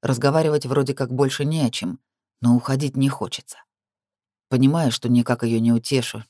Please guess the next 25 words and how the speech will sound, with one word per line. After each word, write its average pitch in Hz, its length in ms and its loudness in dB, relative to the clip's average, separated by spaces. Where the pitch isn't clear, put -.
ничего 156 380 0
не 135 100 2
смогу 127 320 0
сделать. 117 420 0
Она 131 160 4
меня 123 200 6
даже 120 220 0
слушать - 380 -8
не 110 80 -4
станет, 117 440 -4
что - 220 -2
бы 127 100 2
я 117 140 2
ни 110 80 -2
сказал. 110 480 -6
Словно 123 380 0
в - 80 -12
подтверждение 123 720 0
её 120 300 0
слов 135 340 -2
слышу 185 340 -4
хлопок 131 420 0
входной 113 380 -2
двери. 101 360 -12
"Оля!" 147 460 4